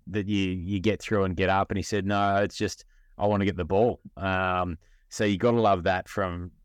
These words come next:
from Marky Mark, as, as he's known back in Australia. But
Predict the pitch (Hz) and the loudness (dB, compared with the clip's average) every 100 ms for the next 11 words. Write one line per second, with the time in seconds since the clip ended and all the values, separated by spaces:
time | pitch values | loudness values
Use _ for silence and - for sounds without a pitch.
0 | _ - 98 90 90 80 95 87 90 92 | _ -4 -2 -2 -4 0 0 0 0 2
1 | 95 87 98 85 92 98 90 87 92 92 | 2 0 -2 -4 -6 -4 -2 0 0 0
2 | 87 87 90 82 - 95 92 85 80 95 | 0 0 -2 -2 -2 0 0 -2 -4 -8